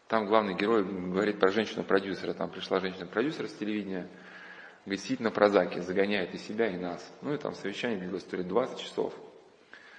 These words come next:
Ну и вот, э, да, лю-, люди, которые сидят на Прозаке, они сами, в принципе, если соединить все с, э, с мыслями Виктора Франкла, да, ощущают эту внутреннюю пустоту, отсутствие смысла жизни. Для них, э,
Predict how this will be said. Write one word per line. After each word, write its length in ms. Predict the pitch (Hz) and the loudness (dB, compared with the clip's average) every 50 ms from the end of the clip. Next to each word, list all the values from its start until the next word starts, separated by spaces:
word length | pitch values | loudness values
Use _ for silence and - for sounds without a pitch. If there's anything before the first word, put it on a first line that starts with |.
| - - - - - - - - - - - - - - - - - _ _ _ _ _ _ - | -20 -18 -18 -18 -18 -18 -18 -20 -20 -20 -20 -20 -20 -20 -20 -20 -20 _ _ _ _ _ _ 2
Ну 140 | 143 170 175 | 4 4 6
и 140 | - - 127 | 6 6 8
вот, 180 | 135 135 - - - - | 8 8 6 4 -4 2
э, 460 | - 98 104 101 98 95 92 82 95 104 | 6 8 10 10 10 10 8 6 6 6
да, 200 | 131 151 143 113 | 6 8 8 6
лю-, 200 | 101 101 104 - | 6 4 2 0
люди, 280 | 104 123 120 101 101 | 0 0 0 0 2
которые 360 | 98 110 101 - - 101 95 | 4 4 4 4 6 4 4
сидят 260 | 92 - - 104 92 95 | 4 6 6 6 6 4
на 80 | 92 | 2
Прозаке, 640 | - 110 113 123 131 160 170 156 - 131 113 107 107 110 - - - - - - - - - | 2 4 4 4 4 4 2 0 0 0 -2 -2 -2 -4 -10 -14 -18 -20 -20 -20 -12 -4 0
они 300 | 95 101 104 107 107 104 | 2 2 2 2 0 0
сами, 340 | - 151 165 170 151 117 | 2 2 2 2 4 2
в 100 | 98 - | 0 0
принципе, 500 | - - 113 101 - - - - 90 85 80 - - - - - | 0 -4 -4 -4 -4 -6 -2 0 0 0 0 -4 -8 -12 -10 -4
если 240 | 98 101 92 - - | -2 -2 -2 -2 -4
соединить 380 | - - 110 104 107 95 90 | -4 -2 -2 -2 -2 -4 -6
все 120 | - - 87 | -6 -8 -10
с, 200 | - - - - - | -10 -12 -14 -14 -12
э, 200 | - - - - | -10 -12 -12 -12
с 100 | - - | -12 -8
мыслями 300 | - 107 98 - 98 98 | -6 -6 -4 -4 -4 -4
Виктора 200 | 95 95 - 98 | -4 -4 -6 -6
Франкла, 380 | 95 - 107 98 90 - 95 92 | -2 2 2 2 2 0 -2 0
да, 300 | 90 107 127 135 127 - - - | 0 2 0 0 -2 -6 -8 -8
ощущают 520 | - - - 104 101 - - 107 98 90 - | -6 -6 -6 -6 -4 0 2 2 2 2 0
эту 120 | - 104 | -6 -6
внутреннюю 320 | 107 107 98 98 92 92 92 | -6 -6 -6 -6 -6 -6 -6
пустоту, 580 | - 95 - - 107 107 - 160 165 170 165 165 - - - - - - - - - - - - - _ _ - | -8 -8 -4 -4 -4 -2 -2 -4 -4 -4 -6 -10 -14 -18 -18 -20 -20 -20 -20 -20 -20 -20 -20 -20 -20 _ _ -8
отсутствие 400 | - 95 - 117 110 - 107 95 | -8 -6 -6 -6 -4 0 0 -2
смысла 380 | - - 107 95 - - 101 101 | 0 -2 -6 -6 -4 -2 -2 0
жизни. 420 | 101 98 92 90 90 82 78 71 69 - - - - - - - - _ _ - | 2 2 0 0 -2 -4 -6 -6 -8 -10 -14 -20 -20 -20 -20 -20 -20 _ _ -2
Для 160 | 92 95 101 | 2 2 2
них, 160 | 107 104 - | 2 0 -2
э, 340 | - - - - 85 85 | -6 -8 -6 -4 -4 -2